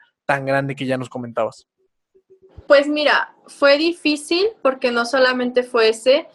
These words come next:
Speaker 2: sino cuando yo estuve en México que yo anhelaba, pues, eh, eh,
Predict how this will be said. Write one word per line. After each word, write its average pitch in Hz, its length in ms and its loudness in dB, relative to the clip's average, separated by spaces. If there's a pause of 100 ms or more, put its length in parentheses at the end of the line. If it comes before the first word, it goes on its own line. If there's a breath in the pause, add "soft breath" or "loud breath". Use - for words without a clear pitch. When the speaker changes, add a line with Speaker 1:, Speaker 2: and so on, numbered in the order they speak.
(180 soft breath)
Speaker 2:
sino 233 440 0
cuando 247 240 2
yo 220 80 4
estuve 233 260 2
en 233 60 -4
México 247 320 -4
que 233 120 0
yo 214 100 4
anhelaba, 214 540 4
pues, 214 380 -6
eh, 214 360 0 (800)
eh, 208 540 -2